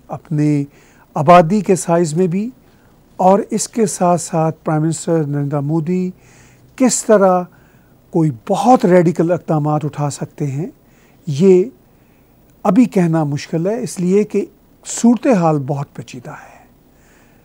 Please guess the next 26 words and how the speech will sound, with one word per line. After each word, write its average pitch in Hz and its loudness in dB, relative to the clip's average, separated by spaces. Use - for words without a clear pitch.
भारत 170 4
की 240 0
चीन 226 0
के 208 0
साथ 170 0
जो 160 -6
इस 185 -4
वक्त 240 -4
फेस 175 -4
ऑफ 156 -4
की 165 -4
सूरत 143 -8
हाल 147 -6
है, - -10
उसको 220 -8
पाकिस्तान 185 -4
की 170 -10
सूरत 147 -8
हाल 143 -10
के 160 -16
साथ 156 -6
कंपेयर 165 2
नहीं 151 0
किया 147 -4
जा 143 -6
सकता, - -18